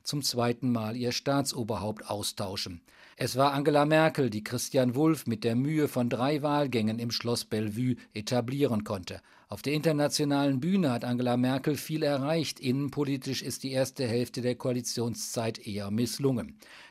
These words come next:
Der Versuch eines Neuanfangs reihte sich an den vorangegangenen. Und so wird es weitergehen. In der Euro-Krise muss die Regierung wenigstens den Anschein der Stabilität wahren.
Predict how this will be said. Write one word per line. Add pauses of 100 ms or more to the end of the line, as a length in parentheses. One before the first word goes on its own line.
Der
Versuch
eines
Neuanfangs
reihte
sich
an
den
vorangegangenen. (260)
Und
so
wird
es
weitergehen. (220)
In
der
Euro-Krise
muss
die
Regierung
wenigstens
den
Anschein
der
Stabilität
wahren.